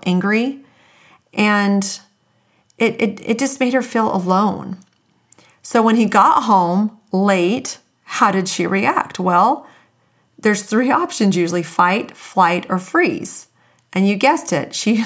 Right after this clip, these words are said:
<laughs> ended up fighting with him. And if you go to the next step, which number four is, what is the outcome that she wanted? Well, it was to feel important and connected to him. So when she reacted in anger,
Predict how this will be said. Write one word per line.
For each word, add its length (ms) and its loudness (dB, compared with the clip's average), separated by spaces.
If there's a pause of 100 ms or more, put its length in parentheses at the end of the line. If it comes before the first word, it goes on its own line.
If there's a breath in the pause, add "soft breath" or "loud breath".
(120)
<laughs> 120 -14
ended 280 0
up 140 -2
fighting 400 2
with 200 -2
him. 320 -6 (1200 loud breath)
And 120 4
if 80 0
you 80 2
go 160 0
to 60 -4
the 60 2
next 260 0
step, 240 0
which 440 -4
number 240 0
four 260 0
is, 100 -2
what 160 0
is 80 -4
the 160 -2
outcome 300 0
that 120 -2
she 160 -4
wanted? 400 0
Well, 160 2
it 120 -4
was 160 -4
to 100 -2
feel 220 0
important 720 0
and 200 0
connected 680 0
to 100 -4
him. 400 -10 (840 loud breath)
So 260 0
when 320 0
she 220 -2
reacted 560 2
in 240 2
anger, 600 0